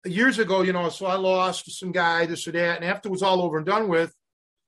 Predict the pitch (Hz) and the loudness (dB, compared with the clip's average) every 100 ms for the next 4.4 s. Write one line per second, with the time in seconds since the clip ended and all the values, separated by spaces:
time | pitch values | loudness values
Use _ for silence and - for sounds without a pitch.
0 | _ 180 170 196 220 180 190 185 175 170 | _ -4 -2 0 0 2 4 4 4 0
1 | 147 - 247 208 180 165 _ - 190 185 | -6 -4 -2 0 -2 -8 _ -8 0 2
2 | 202 190 170 220 226 190 156 147 147 147 | 4 2 2 2 2 2 0 -6 -6 -6
3 | 147 143 190 277 190 160 160 151 147 151 | -6 -4 -2 0 2 2 0 -4 -6 -4
4 | 190 220 190 | 0 2 2